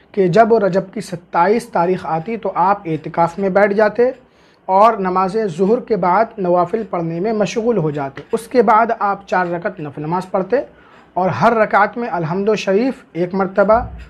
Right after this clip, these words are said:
सूरह क़द्र यानी इन्ना अंज़लनाहु तीन बार और सूरह इखलास पचास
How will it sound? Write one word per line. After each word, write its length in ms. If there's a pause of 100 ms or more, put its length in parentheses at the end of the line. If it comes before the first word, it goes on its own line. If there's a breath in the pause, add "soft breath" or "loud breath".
(240 loud breath)
सूरह 340 (120)
क़द्र 360
यानी 320 (140)
इन्ना 340
अंज़लनाहु 720 (180)
तीन 240
बार 260 (400 loud breath)
और 120
सूरह 360
इखलास 480
पचास 560